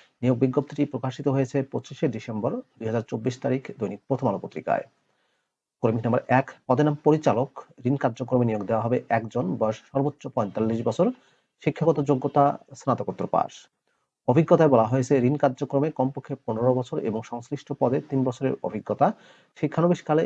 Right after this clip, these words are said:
এই পদে বেতন দেওয়া হবে নব্বই হাজার টাকা করে, স্থায়ীকরণের পর এক লক্ষ বিশ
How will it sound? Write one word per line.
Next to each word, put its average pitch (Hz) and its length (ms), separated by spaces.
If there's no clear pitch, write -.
এই 123 120
পদে 123 220
বেতন 113 240
দেওয়া 123 120
হবে 131 120
নব্বই 101 260
হাজার 127 180
টাকা 131 200
করে, 165 120
স্থায়ীকরণের 139 600
পর 139 100
এক 117 140
লক্ষ 123 160
বিশ 113 120